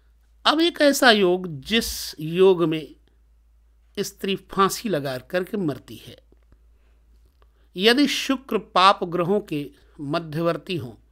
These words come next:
यानी कि पाप ग्रह कौन से हैं भाई? शुक्र, अ, शुक्र तो सौम्य हो गया, शनि,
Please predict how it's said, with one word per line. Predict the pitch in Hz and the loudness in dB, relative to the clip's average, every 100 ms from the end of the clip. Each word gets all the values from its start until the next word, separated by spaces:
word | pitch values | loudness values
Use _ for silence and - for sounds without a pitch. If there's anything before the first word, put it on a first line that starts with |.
| _ _ _ - | _ _ _ -10
यानी | 147 165 | -4 -4
कि | 175 220 277 _ _ _ _ - | -4 -6 -10 _ _ _ _ -4
पाप | 160 160 | -2 -2
ग्रह | 175 185 190 | -2 -2 -2
कौन | 190 202 | -2 -2
से | 202 208 | -4 -6
हैं | 202 202 _ _ _ - | -6 -8 _ _ _ -10
भाई? | 151 151 | -6 -6
शुक्र, | - - 185 - 208 | -6 -8 -10 -10 -10
अ, | 202 165 156 | -2 0 0
शुक्र | - 180 - 185 | -4 -10 -4 -4
तो | - - | -4 -8
सौम्य | 175 - 208 220 196 | -6 0 0 0 -2
हो | 170 | -2
गया, | 151 151 151 _ _ _ _ _ | -2 -6 -8 _ _ _ _ _
शनि, | - - 208 180 151 156 | -10 -2 0 0 0 -4